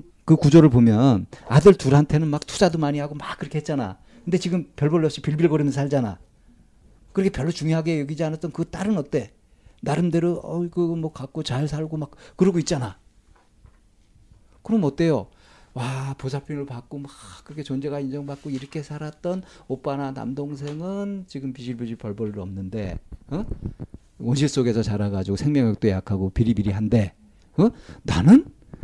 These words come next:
그런 거 속에서 뭐 힘도 갖고 막 이러면서 내 역할 하면서 이렇게 당당하게 살아가고 있네. 이걸 자부심으로 느낄 수 있는 거 아닌가? 내가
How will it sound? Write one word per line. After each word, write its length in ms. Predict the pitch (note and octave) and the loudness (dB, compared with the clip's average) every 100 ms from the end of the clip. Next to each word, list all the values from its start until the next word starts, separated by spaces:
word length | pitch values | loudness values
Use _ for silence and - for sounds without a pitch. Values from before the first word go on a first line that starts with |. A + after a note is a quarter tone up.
| - - | -14 0
그런 240 | C3+ D3 | 4 4
거 80 | C3+ | 0
속에서 560 | - D3+ C#3 A2+ G2+ - - - - - - - | -4 0 0 2 -2 -6 -16 -16 -16 -14 -14 -8
뭐 320 | A#2+ A#2 A2+ | -2 0 0
힘도 420 | G2+ - F3+ D3+ | -2 0 2 2
갖고 280 | A#2+ - A#2+ | 0 0 0
막 240 | A2+ G2+ | 2 2
이러면서 380 | A2 A2 G#2+ G#2+ | 4 4 4 2
내 140 | G#2 A2+ | 2 2
역할 260 | - A#2 | 0 -2
하면서 200 | G#2+ G#2 | -2 -2
이렇게 320 | G#2+ G2 A2+ G#2 - - - | -4 -2 -2 -4 -8 -20 -6
당당하게 440 | - B2+ A#2 G#2+ | 0 2 2 2
살아가고 520 | A2 C#3 C3+ G#2+ G#2+ A2 | -2 -2 -2 -2 -2 -2
있네. 300 | G#2 G#2+ - - - - | -2 -2 -6 -14 -20 -8
이걸 180 | C#3 A#3 | -4 -4
자부심으로 640 | - D3 D#3+ C4 D4+ D4 | -4 -6 -4 -2 0 0
느낄 180 | G3+ F3 | -2 -2
수 100 | E3 | 0
있는 200 | C#3 C#3 | 0 4
거 80 | F#3 | 4
아닌가? 320 | - C3 - - - - _ - _ _ _ _ - - - - _ _ _ _ _ _ _ _ _ - - - | 6 4 2 -8 -20 -20 _ -20 _ _ _ _ -20 -16 -16 -18 _ _ _ _ _ _ _ _ _ -20 -18 -4
내가 360 | C3+ C3 C#3 | 0 2 0